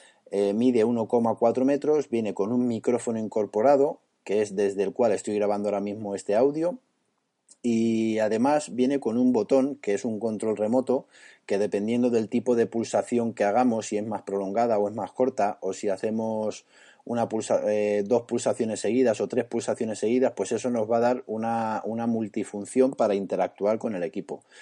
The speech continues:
Podemos coger una llamada, colgarla, pausar la reproducción, volver a reproducirla,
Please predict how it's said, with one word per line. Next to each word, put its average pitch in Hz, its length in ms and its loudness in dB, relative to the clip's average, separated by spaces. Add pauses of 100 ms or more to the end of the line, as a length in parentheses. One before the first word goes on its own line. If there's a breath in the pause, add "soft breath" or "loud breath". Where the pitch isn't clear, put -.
(260 loud breath)
Podemos 107 420 0
coger 107 320 -2
una 110 140 -4
llamada, 127 520 4
colgarla, 123 840 2
pausar 101 360 2
la 107 140 2
reproducción, 131 1080 2
volver 107 420 0
a 110 80 4
reproducirla, 131 880 0